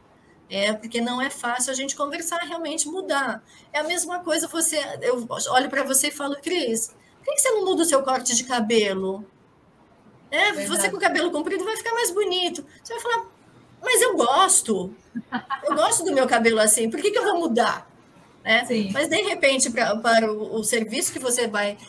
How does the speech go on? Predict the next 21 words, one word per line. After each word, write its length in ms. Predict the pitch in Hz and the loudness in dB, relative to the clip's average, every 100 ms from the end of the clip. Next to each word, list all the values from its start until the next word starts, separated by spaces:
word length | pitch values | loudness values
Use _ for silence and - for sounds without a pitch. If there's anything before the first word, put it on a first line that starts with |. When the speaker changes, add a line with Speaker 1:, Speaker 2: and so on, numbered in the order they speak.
| - | -6
Speaker 1:
vai, 140 | 208 214 | -2 0
você 220 | 220 226 | 0 2
vai 340 | 220 220 220 - - - - - 214 | 2 2 -2 -14 -20 -20 -20 -20 -10
pra 140 | 220 214 | 0 2
alguma 360 | 226 233 240 | 2 0 -2
profissão 580 | 240 233 233 - 294 370 | -2 -4 -2 0 0 -2
que 120 | - | -6
você 520 | 269 269 269 311 294 - - | -2 0 0 -2 -6 -10 -16
necessita 800 | 220 220 339 311 311 269 294 339 | -10 -4 -2 0 0 0 -4 -4
um 60 | 392 | -6
corte 340 | 320 311 - | -4 -2 -2
de 80 | 302 | -4
cabelo 640 | 359 339 285 294 339 381 - - - - - 214 196 - - - | -4 -4 -2 -2 -4 -6 -12 -20 -20 -20 -16 -12 -12 -14 -20 -10
diferente, 920 | 208 330 403 466 370 381 - 180 170 - | -4 -2 0 0 0 -2 -2 -2 -6 -14
Speaker 2:
Sim. 280 | - 220 190 | -8 -6 -4
Speaker 1:
né? 300 | 196 196 240 285 | 2 4 4 2
Curtinho. 1080 | 277 - - 262 254 277 294 285 240 208 214 - - - | -4 -2 2 4 4 4 2 0 -2 -4 -8 -18 -16 -10
Então, 260 | 277 254 | -4 -2
a, 200 | - 247 - | 0 -2 -4
é, 140 | 247 | -4
a, 240 | 220 240 | -2 -2